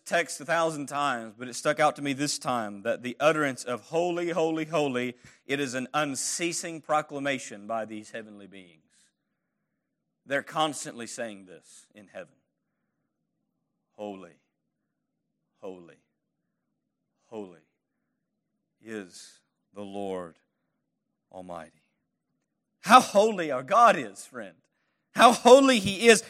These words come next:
You understand that God declares to his people over and over again that he is holy, and in connection with his holiness, he demands that his people be holy, separate,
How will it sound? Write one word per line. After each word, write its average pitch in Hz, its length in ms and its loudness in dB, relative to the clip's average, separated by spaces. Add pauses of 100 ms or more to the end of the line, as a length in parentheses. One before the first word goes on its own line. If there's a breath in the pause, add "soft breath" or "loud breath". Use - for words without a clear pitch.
You 240 120 8
understand 254 600 6
that 180 180 -2
God 247 340 12
declares 247 680 12
to 240 120 -2
his 196 160 0
people 202 480 2 (200 loud breath)
over 269 420 12
and 247 80 8
over 247 220 10
again 220 160 0 (120)
that 226 80 -2
he 214 120 0
is 196 160 2
holy, 233 520 6 (160 loud breath)
and 233 160 6
in 240 140 8
connection 269 640 6
with 269 200 6
his 277 280 -2
holiness, 247 580 6 (240 loud breath)
he 269 160 2
demands 277 560 10
that 262 140 8
his 254 240 0
people 269 480 0
be 165 180 0
holy, 139 500 -6 (1200)
separate, 254 800 0